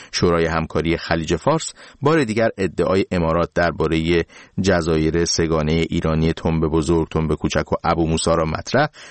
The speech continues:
و فعالیت‌ها و سفرهای مقام‌های ایرانی به این جزایر را محکوم کرد.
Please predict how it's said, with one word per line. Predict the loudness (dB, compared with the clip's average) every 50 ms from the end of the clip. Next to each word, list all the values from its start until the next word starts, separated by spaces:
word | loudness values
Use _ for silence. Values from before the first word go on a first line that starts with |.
| -6 -6
و | -4
فعالیت‌ها | -2 0 -2 -2 0 -2 0 0 2 0 0 0 0 0 0
و | 0
سفرهای | -2 -4 -4 -2 0 0 0 0 0 0 2
مقام‌های | 2 0 0 0 -2 0 0 0 0 2
ایرانی | 0 0 2 2 2 2 2 0 -2 -6 -16 -20 -10 -4 -2
به | 0
این | 0 0 0
جزایر | 0 0 0 0 0 0 0 2
را | 2 2 2
محکوم | 2 0 -2 -4 -4 -2 0 0 0
کرد. | -2 -6 -12 -14 -14